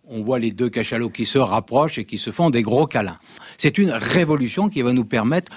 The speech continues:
de mieux comprendre, eh bien, comment les cachalots échangent entre eux. Ça ne veut pas dire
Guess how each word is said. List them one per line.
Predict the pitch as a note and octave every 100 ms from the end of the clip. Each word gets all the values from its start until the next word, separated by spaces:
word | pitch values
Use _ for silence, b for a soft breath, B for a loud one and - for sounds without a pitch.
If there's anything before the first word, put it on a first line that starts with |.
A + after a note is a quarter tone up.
| B
de | B2 D3
mieux | C3+ C#3+ D3 C#3+ D3+ G#3
comprendre, | - D#3+ B2 - A2+ C#3+ F3 F3+ B B B
eh | A#2
bien, | G#2 A#2+ A#2+ A2+
comment | - D3+ B2+ C#3+ E3+
les | C#3
cachalots | G#2+ B2 - A#2 B2+ E3+ -
échangent | E3+ D3 - E3+ B2+
entre | C3 A#2+ -
eux. | F2 B B
Ça | D3+
ne | C#3+
veut | C#3+
pas | C#3+ C3+
dire | F3+ F#3+